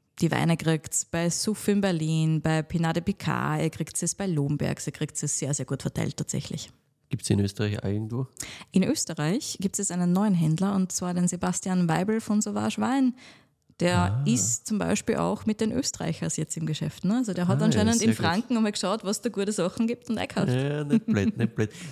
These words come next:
Speaker 2: Passt auch von der Stilistik her natürlich, wenn du jetzt Österreicher daneben da denkst und so,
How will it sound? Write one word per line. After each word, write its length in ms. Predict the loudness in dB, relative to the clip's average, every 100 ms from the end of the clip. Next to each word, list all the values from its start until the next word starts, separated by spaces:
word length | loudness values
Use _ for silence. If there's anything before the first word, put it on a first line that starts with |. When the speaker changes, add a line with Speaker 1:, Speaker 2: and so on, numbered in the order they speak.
| 0
Speaker 2:
Passt 320 | 0 0 -2
auch 140 | -2
von 220 | 0 -2
der 80 | 0
Stilistik 720 | -2 0 0 2 -2 -4 -6 -4
her 140 | -4
natürlich, 360 | -4 -6 -6 -4
wenn 60 | -6
du 60 | -8
jetzt 200 | -12 -6
Österreicher 580 | -2 -2 0 -2 0 -2
daneben 760 | -2 -2 -2 -2 -2 -4 -6 -4
da 80 |
denkst 480 | -4 -2 -2 -2 -6
und 100 | -6
so, 180 | 0 0